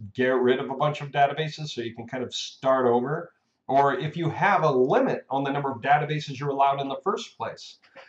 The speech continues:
Well, check this out right here, okay? This is a database, and that is the user that currently is assigned to that database.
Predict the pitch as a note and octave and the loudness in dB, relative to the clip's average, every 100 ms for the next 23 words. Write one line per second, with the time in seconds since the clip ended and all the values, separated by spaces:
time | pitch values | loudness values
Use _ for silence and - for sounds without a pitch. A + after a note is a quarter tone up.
0 | _ _ D3 E3 - G3+ - F#3+ A3+ F3+ | _ _ 0 2 2 -2 -4 0 6 6
1 | A#2 B2+ D#3 E3 F3+ E3+ A2 G#2 _ - | 6 2 0 0 0 0 0 -6 _ -8
2 | A#2+ D3+ - _ _ _ - B2 G#3 A#3+ | -4 -4 -8 _ _ _ -8 2 4 4
3 | F3 D#3+ F3 F3+ - C#3+ B2+ C3+ - A#2 | 2 0 0 -4 -4 -4 2 4 4 2
4 | B2 F#3 - - _ _ _ _ _ _ | -2 -4 -8 -14 _ _ _ _ _ _
5 | C#3+ D3 D3 G3 F3+ F3+ C#3+ D3 C3 A#2 | -2 2 8 8 8 4 0 -4 -4 -4
6 | D#3 D#3 C#3+ D#3+ A3 A#3+ D#3+ D3 E3+ C#3+ | -2 0 0 0 -2 -2 -4 -2 -2 2
7 | C#3 - - D3 D#3 E3+ E3 D#3+ D#3 F#3 | 0 0 -2 -2 -2 -2 -4 -6 -4 0
8 | G#3+ D3 A#2+ A2+ G#2+ A2+ A2 G#2+ G#2+ - | 2 0 -2 -2 -6 -6 -8 -8 -12 -14
9 | - | -18